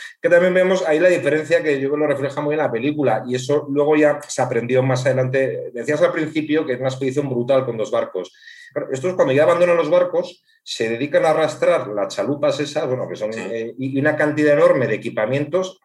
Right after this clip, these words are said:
Speaker 1: a sobre el hielo, pues es una cosa pavorosa, es decir, no
Speaker 2: Porque están hablando de unas distancias de cien, no, setecientas millas,
Speaker 1: Efectivamente.
Speaker 2: digo, setecientas millas son mil kilómetros, o
Speaker 1: Pero, en cambio, tú ves a los inuit, a los esquimales, y estos van, pues, en plan minimalista,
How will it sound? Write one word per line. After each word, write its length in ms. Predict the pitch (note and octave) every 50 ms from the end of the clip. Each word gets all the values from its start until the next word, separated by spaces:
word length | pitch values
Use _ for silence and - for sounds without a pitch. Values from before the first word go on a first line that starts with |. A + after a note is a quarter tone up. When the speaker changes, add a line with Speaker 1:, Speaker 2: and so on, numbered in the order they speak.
| _ _ -
Speaker 1:
a 120 | A2+ -
sobre 240 | - - B2 A2+ A2
el 60 | G#2+
hielo, 300 | A2 B2 B2+ D3+ F#3 -
pues 140 | C#3+ A#2+ G#2+
es 120 | G#2 -
una 200 | A#2+ A#2 A#2 A#2
cosa 300 | - A#2+ A#2 - D#3 D#3
pavorosa, 580 | - D#3 A#2+ G2+ F#2+ A2+ A2+ A2 - G#2+ F#2+ F2+
es 140 | E2+ - -
decir, 180 | C#3+ - - F#2
no 180 | G2 G#2 G#2+ G#2+
Speaker 2:
Porque 160 | G#2+ G2+ -
están 180 | - C#3+ C#3
hablando 360 | C#3+ D3+ D#3 D#3 E3 F3+ F#3+ F#3
de 80 | F3
unas 180 | E3+ E3 D#3+ E3
distancias 420 | D#3+ D#3 E3+ E3+ E3+ F#3 F3+ -
de 140 | D3+ D3+ D3+
cien, 180 | D3+ E3+ D#3+ E3
no, 140 | F3 F3
setecientas 580 | E3+ - D#3 D3 C#3 C3+ - F#3 G3+ - D3+ C3+
millas, 380 | - E3 F3 - C3 C3 A#2+ A#2+
Speaker 1:
Efectivamente. 140 | A#2+ C3 C3
Speaker 2:
digo, 240 | - - - - -
setecientas 460 | - - A2 G#2+ C#3 C3+ C#3 D3+ D3+
millas 180 | D#3 E3 E3+ E3
son 120 | F3 D#3+
mil 120 | D#3 D3+ C#3+
kilómetros, 600 | - B2 C#3 F#3 G#3+ D3 B2 A#2 A#2 A#2 A#2 B2
o 300 | B2 A#2+ A#2+ A2+ A2+ A2+ A2 - - _ _ _ -
Speaker 1:
Pero, 180 | F3+ G3 G3+
en 100 | - D#3
cambio, 200 | D3 E3+ E3 F3
tú 80 | E3+ F#3+
ves 140 | F#3+ F#3 F#3
a 60 | G3
los 180 | F#3+ F#3 F3+ -
inuit, 360 | F#3+ F#3+ G3 G3 G3 G3 -
a 60 | D#3
los 160 | C#3 D3+ D#3 D#3+
esquimales, 640 | F3 E3+ - F#3 F#3+ F#3+ F#3+ F#3+ F#3+ G3 F#3+ F#3+ F3+
y 40 | E3+
estos 260 | C#3+ E3 F3+ D#3+ E3+
van, 300 | F3+ F3 F3 F#3 F#3 F#3
pues, 160 | D3 B2+ C3
en 100 | C#3 C3
plan 220 | C3+ - - F3+
minimalista, 720 | F3+ E3+ E3+ D3 C3 B2 B2+ D3 - - - - G#2+ - -